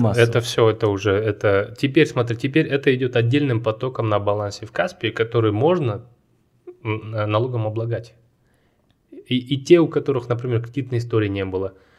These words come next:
Speaker 2: и те, у которых транзакционной истории не было в банках, люди, которые всегда в кэше на базаре работали,
Speaker 1: Мгм.
Speaker 2: all of a sudden получает историю.
Speaker 1: А,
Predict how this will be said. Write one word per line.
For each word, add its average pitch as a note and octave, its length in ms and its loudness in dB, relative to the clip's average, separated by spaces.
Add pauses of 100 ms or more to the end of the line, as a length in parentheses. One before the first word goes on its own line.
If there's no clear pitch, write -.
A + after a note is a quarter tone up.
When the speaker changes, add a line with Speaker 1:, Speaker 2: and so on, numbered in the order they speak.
(200)
Speaker 2:
и A#2 80 -10
те, C#3+ 160 0
у B2+ 100 2
которых A#2 420 0
транзакционной A2+ 580 0
истории G#2 280 -4
не G2 140 -4
было F#2+ 200 0
в F2+ 60 -8
банках, A2 440 -4 (260)
люди, A#2+ 220 4
которые A#2 280 -4
всегда A#2 380 0
в - 100 -6
кэше - 360 -6 (120)
на G#2 160 -2
базаре G2 380 0
работали, A#2+ 440 0
Speaker 1:
Мгм. A2+ 300 -2 (180)
Speaker 2:
all D#3+ 220 6
of F3 40 -2
a - 20 -4
sudden A#2+ 480 -4
получает A2+ 500 -2
историю. G#2+ 480 0 (1800)
Speaker 1:
А, B2 680 -2